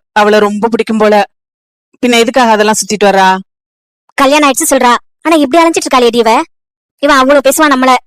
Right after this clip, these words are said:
Speaker 2: ஆனா இதுங்க கதையை ஊர்ல சொன்னேன்னு வச்சுக்கோ, காரி துப்புவாங்க எல்லாரும். கல்யாணம் ஆயிடுச்சு, ஆனா ஒன்னா இருக்க மாட்டாங்க, நைட் நைட் மட்டும் சேர்ந்துப்பாங்க. சூப்பரான ரிலேஷன்ஷிப் இல்ல இல்லையா? நம்மளும் தான் இருக்கிறோமே. இந்த ட்ரிக்கா நம்மளுக்கு வரமாட்டேங்குது பாரு. ஒண்ணு டைரக்டா மோதிடுறோம்,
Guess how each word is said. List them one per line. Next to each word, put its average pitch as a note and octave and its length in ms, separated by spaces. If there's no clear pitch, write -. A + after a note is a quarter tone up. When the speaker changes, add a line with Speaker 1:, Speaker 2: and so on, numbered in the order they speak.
Speaker 2:
ஆனா C#4+ 180
இதுங்க C#4+ 260
கதையை D4+ 140
ஊர்ல D#4+ 220
சொன்னேன்னு D4+ 240
வச்சுக்கோ, B3 300
காரி C4+ 380
துப்புவாங்க D4+ 340
எல்லாரும். B3+ 340
கல்யாணம் D4 420
ஆயிடுச்சு, C#4+ 240
ஆனா D#4 240
ஒன்னா D4 120
இருக்க C4 200
மாட்டாங்க, A#3+ 240
நைட் D4 220
நைட் C#4 180
மட்டும் C4+ 260
சேர்ந்துப்பாங்க. A#3+ 320
சூப்பரான C#4+ 460
ரிலேஷன்ஷிப் C#4 420
இல்ல A#3+ 60
இல்லையா? B3 300
நம்மளும் C#4 340
தான் D4+ 120
இருக்கிறோமே. C4 360
இந்த D#4 260
ட்ரிக்கா F4 180
நம்மளுக்கு D4+ 240
வரமாட்டேங்குது C#4+ 340
பாரு. B3 260
ஒண்ணு C#4 120
டைரக்டா C#4 340
மோதிடுறோம், C4 380